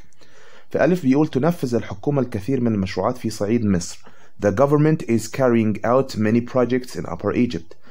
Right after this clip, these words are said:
بسبب قلة فرص العمل، لا، بيقول لك إيه؟ ستؤدي إلى، مش بسبب قلة. طيب، في باء بيقول: "تنفذ الحكومة الكثير من المشروعات في كل أنحاء مصر"، لا، في صعيد مصر.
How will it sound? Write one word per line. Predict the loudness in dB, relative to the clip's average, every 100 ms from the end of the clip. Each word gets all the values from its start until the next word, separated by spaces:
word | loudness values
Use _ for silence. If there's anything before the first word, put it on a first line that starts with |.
| -14 -10 -4
بسبب | 2 4 4 2 -4
قلة | 2 4 6 6
فرص | 4 0 0 0 -2 -4
العمل، | 0 2 2 0 -2
لا، | -2 -2 -2 -4
بيقول | 0 0
لك | 0 2
إيه؟ | 0 0
ستؤدي | -4 -2 0 2 2 2 2
إلى، | 2
مش | 0 -6
بسبب | -6 -2 -2
قلة. | 0 -4 -4 -8 -14 -14 -14 -14 -14 -14 -14 -14 -10 0
طيب، | 0 0
في | -8 0 2
باء | 4 4 4
بيقول: | 4 4 4
"تنفذ | 2 0 0 0 0 0 -2
الحكومة | -4 -4 0 0 0
الكثير | -2 -2 0
من | 0
المشروعات | -2 0 -2
في | -2 -6
كل | 0 0 2
أنحاء | -2 -2 -2 -2 -4
مصر"، | 2 2 0 -8 -4
لا، | -2
في | -2 -6
صعيد | -4 -2 0
مصر. | -2 -4 -12